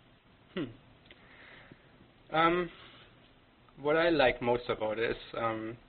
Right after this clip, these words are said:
it's focused on the essentials. So about a weblog, what's the interesting parts? I mean, you want to, you want to, um, post your thoughts. You want to get your idea on the page. So it should be as easy as possible to, to do that.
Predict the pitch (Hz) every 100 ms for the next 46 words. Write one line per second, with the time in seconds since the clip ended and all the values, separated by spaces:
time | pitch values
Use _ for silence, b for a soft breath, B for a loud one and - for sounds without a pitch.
0 | - 131 - - - - 135 131 - 117
1 | 113 113 - 113 113 101 104 - - b
2 | b b - - 120 120 120 - - -
3 | - - - 127 143 139 117 117 117 110
4 | 110 - 120 120 - 117 113 113 - 110
5 | 104 104 107 - - - - 113 110 107
6 | - 113 123 147 143 131 120 123 - -
7 | - 120 135 131 - - - 113 110 107
8 | 107 113 - - - - - - - 120
9 | - 110 - 110 110 - - 117 117 117
10 | 127 113 110 110 107 113 113 110 107 101
11 | 113 107 - B B B B - 127 123
12 | 123 - 139 127 - 113 - 143 143 123
13 | 120 - - 113 120 110 113 - 110 -
14 | - 120 117 113 110 -